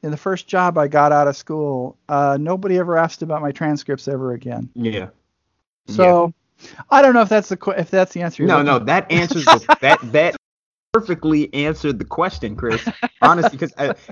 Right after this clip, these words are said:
Speaker 2: I, again, I agree with everything you're saying. I was just like you. Again, I had,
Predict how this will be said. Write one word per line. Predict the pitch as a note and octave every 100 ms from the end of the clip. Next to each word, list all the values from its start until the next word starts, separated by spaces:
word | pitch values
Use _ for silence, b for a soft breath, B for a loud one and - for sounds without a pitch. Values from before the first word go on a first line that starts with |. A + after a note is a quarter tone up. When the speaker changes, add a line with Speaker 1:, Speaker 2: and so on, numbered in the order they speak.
| -
Speaker 2:
I, | C#3
again, | B2+ C#3 C3 C3+ C#3
I | G#2 A#2
agree | A2+ A#2+ D3+ C#3+
with | A#2 -
everything | A#2+ B2+ A#2+
you're | A#2
saying. | G#2+ A2+
I | G#2+
was | A#2+ A#2+
just | A2 A2 B2+
like | B2 A#2 A#2
you. | A#2+ A2
Again, | A2 A2
I | G#2+
had, | G#2+ A#2 G#2+